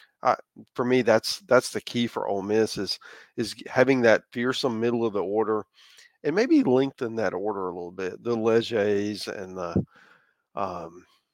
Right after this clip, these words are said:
you know, who else is gonna be in there? Randall, Fisher, Andrew Fisher. We hadn't talked about him from Duke, uh, the third baseman, uh, transfer. You know, just lengthen that lineup a little more so that,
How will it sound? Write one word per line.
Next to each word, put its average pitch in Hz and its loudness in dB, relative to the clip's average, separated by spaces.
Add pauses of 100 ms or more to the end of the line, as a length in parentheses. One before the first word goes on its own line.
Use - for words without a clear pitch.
(960)
you 104 -8
know, 90 -12
who 110 -6
else 107 -4
is - -14
gonna 95 -6
be 98 -10
in 87 -12
there? 85 -12
Randall, 101 -8
Fisher, 131 -4
Andrew 131 2
Fisher. 131 -2
We 110 0
hadn't 113 -2
talked 113 2
about 107 2
him 117 0
from 98 -16
Duke, 95 -12 (160)
uh, 98 -12
the 95 -18
third 104 -8
baseman, 104 -4 (720)
uh, 104 -8
transfer. 95 -8 (240)
You - -8
know, 98 -6 (320)
just - -4
lengthen 170 -2
that 135 -6
lineup 104 -6
a 98 -4
little 104 -6
more 98 -8 (560)
so 120 4
that, 110 2